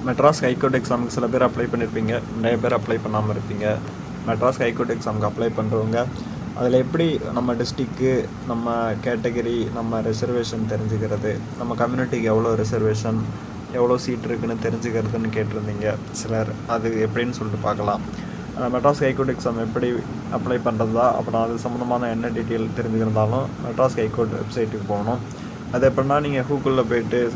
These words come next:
நார்மல் ப்ரௌசர்லயே எம் ஹெச்ன்னு டைப் பண்ணீங்கன்னா, எம் ஹெச் டாட் டி என் டாட் ஜி ஓ வி டாட் இன் அதை சர்ச் பண்ணாலே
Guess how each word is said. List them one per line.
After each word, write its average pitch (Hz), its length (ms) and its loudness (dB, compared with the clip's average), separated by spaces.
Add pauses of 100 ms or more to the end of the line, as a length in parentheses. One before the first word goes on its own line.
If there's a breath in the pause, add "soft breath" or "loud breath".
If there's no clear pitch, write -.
நார்மல் 117 420 2
ப்ரௌசர்லயே 110 680 2 (480 loud breath)
எம் 127 180 -2
ஹெச்ன்னு 127 440 0
டைப் 113 240 0
பண்ணீங்கன்னா, 117 420 2
எம் 123 200 0
ஹெச் 123 240 -2
டாட் 120 280 -2
டி 120 100 -2
என் 120 140 -2
டாட் 113 280 2
ஜி 113 60 0
ஓ 113 40 2
வி 113 200 2
டாட் 107 240 0
இன் 110 340 -4 (400 loud breath)
அதை 127 120 2
சர்ச் 123 320 0
பண்ணாலே 131 580 2